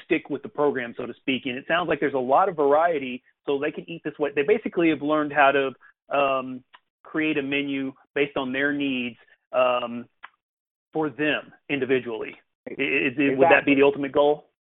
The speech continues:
Speaker 1: Okay.
Speaker 2: Exactly.
Speaker 1: Okay.
Speaker 2: So it's creating something that creates your lifestyle and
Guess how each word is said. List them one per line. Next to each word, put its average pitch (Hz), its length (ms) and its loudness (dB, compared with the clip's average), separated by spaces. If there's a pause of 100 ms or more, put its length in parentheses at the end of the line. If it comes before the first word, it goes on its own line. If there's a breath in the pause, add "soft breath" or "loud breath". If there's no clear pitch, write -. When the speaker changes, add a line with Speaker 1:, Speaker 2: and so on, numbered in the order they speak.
(160)
Speaker 1:
Okay. 139 340 0 (220)
Speaker 2:
Exactly. 175 480 -6
Speaker 1:
Okay. 135 160 -8
Speaker 2:
So 151 160 0
it's 151 160 -8 (640)
creating 202 460 -8 (120)
something 165 480 -6
that 123 240 -4
creates - 420 -14
your 135 160 -4
lifestyle 110 680 -6 (280)
and 101 120 -20